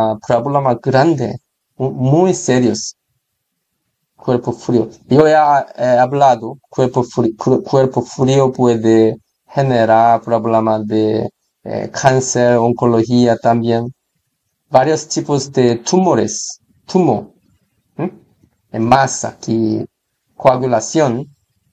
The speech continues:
ginecología, mucho relacionado con cuerpo frío. ¿Ok? Entonces, ah,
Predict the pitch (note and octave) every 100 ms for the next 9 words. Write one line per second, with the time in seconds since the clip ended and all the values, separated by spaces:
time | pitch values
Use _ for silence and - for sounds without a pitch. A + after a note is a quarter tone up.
0 | _ _ _ _ _ _ _ _ A#2 A2+
1 | C3+ D3 C#3 B2+ A#2 G#2+ A#2+ B2 A2 B2+
2 | _ _ _ _ - B2+ D#3 E3 D3 B2+
3 | B2+ C3 C3+ C3 B2 B2+ C3 C#3+ - B2
4 | C3+ D3+ D3 _ - - - - A2+ -
5 | C3+ - - G#3 B2 - _ _ _ _
6 | _ _ _ _ _ _ _ _ _ _
7 | _ _ - - B2 C#3 - _ _ _
8 | _ _ - A#2 A2+ C#3 D3 D3+ F#3 -
9 | _ _ _ _ _ A2+ A#2 A#2 A2+ A2+
10 | A2+ A2+ A2+ A2+